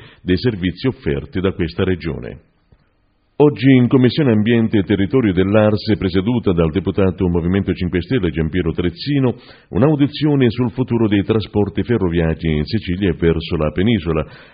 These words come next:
L'audizione richiesta con urgenza dalla parlamentare cinque Stelle Valentina Zaffarana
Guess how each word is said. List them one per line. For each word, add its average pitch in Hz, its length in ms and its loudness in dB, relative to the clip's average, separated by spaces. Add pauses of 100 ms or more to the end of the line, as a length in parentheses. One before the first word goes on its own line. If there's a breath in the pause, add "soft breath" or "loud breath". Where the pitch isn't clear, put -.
L'audizione 135 560 2
richiesta 110 460 0
con 110 160 0
urgenza 92 640 0
dalla 80 220 0
parlamentare 90 680 -2
cinque 92 360 -4
Stelle 85 380 -2
Valentina 78 520 -2
Zaffarana 80 580 -2